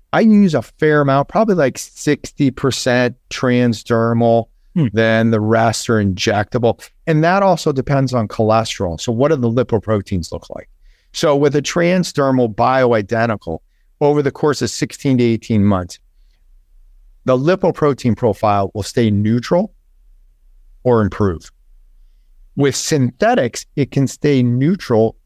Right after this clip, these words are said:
Speaker 1: or go negative. So you really have to take a close look at what the lipoprotein levels are doing.
Speaker 2: That's interesting. Why do you
Speaker 1: And
Speaker 2: think that
Speaker 1: that's
Speaker 2: is?
Speaker 1: not, that's not the case for everybody. Well, synthetics aren't,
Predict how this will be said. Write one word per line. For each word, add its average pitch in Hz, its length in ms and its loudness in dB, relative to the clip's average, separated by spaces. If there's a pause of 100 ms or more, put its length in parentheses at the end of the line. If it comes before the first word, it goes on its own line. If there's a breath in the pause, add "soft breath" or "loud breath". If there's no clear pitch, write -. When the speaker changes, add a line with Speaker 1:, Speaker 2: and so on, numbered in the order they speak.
Speaker 1:
or 107 120 -2
go 107 160 2
negative. 107 440 0 (480)
So - 140 -2
you 147 140 4
really 214 260 4
have 175 280 0
to 143 100 -4
take 143 220 -2
a - 40 -20 (100)
close 135 480 -2
look 120 340 0 (120)
at 110 300 -2
what 135 240 0
the 120 100 0
lipoprotein 104 840 0
levels 80 340 -4
are - 40 -20
doing. 69 240 -18 (180)
Speaker 2:
That's - 140 -14
interesting. 123 400 -10
Why 147 120 0
do 180 40 0
you - 40 0
Speaker 1:
And 151 60 2
Speaker 2:
think 151 60 2
that 190 120 2
Speaker 1:
that's 151 120 -2
Speaker 2:
is? 240 40 2
Speaker 1:
not, 214 180 2 (140)
that's 170 260 -2
not 190 180 -2
the 139 80 -4
case 151 340 -2
for 110 140 -2
everybody. 92 460 0
Well, 131 120 0
synthetics 135 640 -2
aren't, 95 160 -6